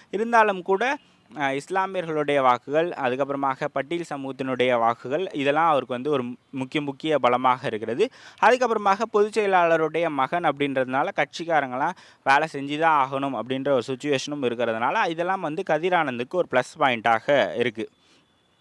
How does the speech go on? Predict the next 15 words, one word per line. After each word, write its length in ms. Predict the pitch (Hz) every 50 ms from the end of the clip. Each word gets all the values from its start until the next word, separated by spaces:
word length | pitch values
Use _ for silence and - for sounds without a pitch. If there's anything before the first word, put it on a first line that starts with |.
| _ _ _ _ _ - -
அதுக்கப்புறமாக 880 | - 170 202 208 208 190 196 190 185 185 175 170 190 190 170 156 156
அதிமுகவினுடைய 800 | 180 208 - 185 185 175 160 165 151 147 143 139 131 139 147 139
வேட்பாளர். 540 | 127 123 123 - - 127 120 123 165 247 - - - - - - - -
அதிமுக 800 | 170 190 240 240 269 247 226 208 185 202 202 226 254 254 233 -
இந்த 320 | - 170 180 208 208 214 180
ஆறு 240 | 156 160 175 180 175
சட்டமன்ற 480 | - 165 165 175 180 185 175 170 170
தொகுதிகள் 360 | 151 151 147 143 143 139 143
உட்பட்ட 420 | 139 139 131 - 151 135 139 165 175
இரண்டு 360 | 170 156 165 190 202 196 196
சட்டமன்ற 480 | - 160 147 165 165 165 160 156 147 135
தொகுதிகள்ல 580 | 135 131 135 139 139 131 131 135 147 160 143
வெற்றி 260 | 127 123 127 160 170
பெற்று 440 | 156 143 127 117 117 110 101 92 - -
இருக்கிறாங்க. 560 | 131 131 135 131 135 120 107 104 117 156 220